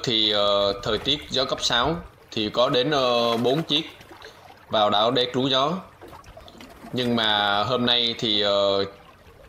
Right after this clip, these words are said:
chỉ có một chiếc các bạn. Đó là chiếc, ờ,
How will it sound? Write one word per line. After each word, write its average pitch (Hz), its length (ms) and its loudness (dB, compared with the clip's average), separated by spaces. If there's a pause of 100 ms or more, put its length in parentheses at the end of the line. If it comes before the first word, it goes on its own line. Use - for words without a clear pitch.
(440)
chỉ 110 140 -4
có 127 280 2
một 156 240 -2
chiếc 139 160 -2
các 135 120 -2
bạn. 113 140 0 (360)
Đó 120 120 0
là 123 140 2
chiếc, 123 280 -4
ờ, 110 440 0